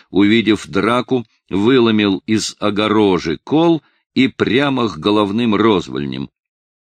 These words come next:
Перепуганный Ржанов сполз с мешка — и выстрелил из ружья наугад. Поняв, что произошло непоправимое, бросился бежать,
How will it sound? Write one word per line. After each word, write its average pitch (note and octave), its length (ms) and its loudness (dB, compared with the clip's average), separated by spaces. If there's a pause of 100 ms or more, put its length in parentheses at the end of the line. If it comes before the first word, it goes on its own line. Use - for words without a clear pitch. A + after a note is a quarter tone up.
(180)
Перепуганный G2 580 0
Ржанов G2 460 -2
сполз G2+ 420 -2
с - 140 -10
мешка — C3+ 560 -4 (800)
и A2 120 0
выстрелил F#2 1040 -4
из F2+ 220 -6
ружья D#2+ 500 -4
наугад. D2+ 680 -6 (1600)
Поняв, A2 680 -2
что - 300 -6
произошло F#2 720 -4
непоправимое, F#2+ 1040 -4
бросился F2+ 760 -4
бежать, A2+ 640 -4